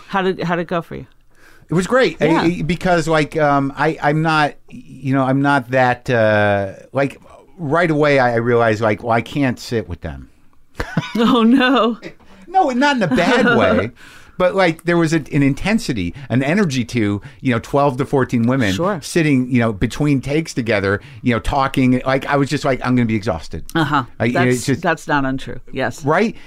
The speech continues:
Speaker 2: I mean,
Speaker 1: There's a
Speaker 2: that
Speaker 1: lot
Speaker 2: was
Speaker 1: of
Speaker 2: really, it
Speaker 1: energy.
Speaker 2: was just, yeah, it was just a matter of me, like, I gotta stay in this guy. You know, there,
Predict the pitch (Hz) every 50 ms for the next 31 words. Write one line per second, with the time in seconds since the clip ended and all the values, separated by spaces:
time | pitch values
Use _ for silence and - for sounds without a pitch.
0 | - - 156 170 185 175 151 147 143 139 139 143 196 226 220 190 175 170 170 165
1 | 160 131 175 170 - - - - 165 165 170 190 208 139 95 85 - 131 135 139
2 | 139 139 135 139 170 - - 156 151 151 151 151 147 139 123 139 147 143 143 139
3 | 131 135 127 120 - - - - 123 127 147 151 151 139 - - - 151 143 143
4 | 139 135 123 117 - - 120 104 104 101 98 101 98 101 - - - - - -
5 | 113 117 120 117 113 110 123 123 123